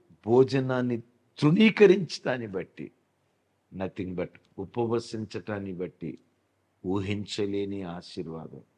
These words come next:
ఏంటి? జాస్తత్వం. ఏంటి జాస్తత్వం?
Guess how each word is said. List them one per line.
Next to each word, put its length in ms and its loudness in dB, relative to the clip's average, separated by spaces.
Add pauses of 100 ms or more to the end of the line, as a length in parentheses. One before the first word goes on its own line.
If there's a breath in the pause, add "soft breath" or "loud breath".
ఏంటి? 580 -6 (680)
జాస్తత్వం. 1000 -14 (760)
ఏంటి 400 2
జాస్తత్వం? 1080 -4